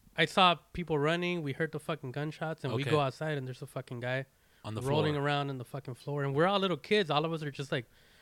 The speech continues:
Speaker 2: How
Speaker 1: "What
Speaker 2: old
Speaker 1: the
Speaker 2: were you again,
Speaker 1: fuck?"
Speaker 2: dude?
Speaker 1: I was, like, around nine or ten.
Speaker 2: Fuck,
Speaker 1: Yeah.
Speaker 2: freaky, dog.
Speaker 1: So we were little kids. So, like, for us to kinda, like, see that, you know, and then he died, like, a couple hours later at the hospital. So, you know, like,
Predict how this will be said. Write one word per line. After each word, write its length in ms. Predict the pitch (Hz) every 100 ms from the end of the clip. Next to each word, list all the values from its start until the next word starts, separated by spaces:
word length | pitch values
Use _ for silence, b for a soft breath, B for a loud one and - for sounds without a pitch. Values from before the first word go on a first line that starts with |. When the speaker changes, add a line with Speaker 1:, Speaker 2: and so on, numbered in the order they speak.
| b
Speaker 2:
How 80 | -
Speaker 1:
"What 20 | 131
Speaker 2:
old 60 |
Speaker 1:
the 40 | 143
Speaker 2:
were 60 | 156
you 120 | 160
again, 140 | 165
Speaker 1:
fuck?" 60 | 175
Speaker 2:
dude? 140 | 180 - B B
Speaker 1:
I 60 | 175
was, 80 |
like, 100 | 240 214
around 200 | 190 185
nine 180 | 180
or 60 | 165
ten. 300 | - 117 110
Speaker 2:
Fuck, 340 | - 135 117 -
Speaker 1:
Yeah. 240 | 147 135 117
Speaker 2:
freaky, 140 | 101
dog. 220 | 90 92
Speaker 1:
So 100 | 101
we 100 | 156
were 160 | 202 254
little 180 | 240 214
kids. 300 | - 220 -
So, 80 | 180
like, 220 | 165 143
for 220 | 180 151
us 200 | 175 190
to 100 | -
kinda, 240 | 196 185 180
like, 180 | 151 123
see 220 | - 180
that, 260 | 190 175
you 140 | 160 147
know, 160 | 139 139 B B B
and 80 | 165
then 60 |
he 80 | 190
died, 460 | 170 135 190 175 135
like, 320 | 131 127 - - _ _ _ -
a 100 | 135
couple 260 | - 156
hours 240 | 151 147 127
later 200 | 143 139
at 100 | 123
the 60 |
hospital. 440 | 120 196 - 135 127
So, 240 | - 151 - B B B
you 60 | 170
know, 80 | 165
like, 280 | 160 143